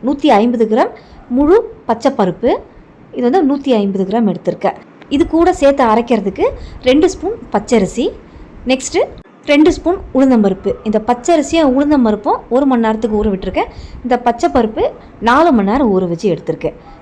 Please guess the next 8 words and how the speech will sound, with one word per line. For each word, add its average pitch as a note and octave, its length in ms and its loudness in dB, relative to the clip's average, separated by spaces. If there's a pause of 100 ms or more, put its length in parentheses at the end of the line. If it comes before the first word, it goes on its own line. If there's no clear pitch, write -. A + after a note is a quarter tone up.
(140)
இது G#3+ 180 4
எல்லாமே G#3+ 280 2 (200)
அரைச்சி G3+ 240 -2
எடுத்துக்கலாம். G3 420 -4 (440)
எல்லாத்தையும் D4 340 2
ஒரு G#3 120 0
பவுல்ல G#3+ 280 2
சேர்த்துக்கோங்க. F#3+ 420 -2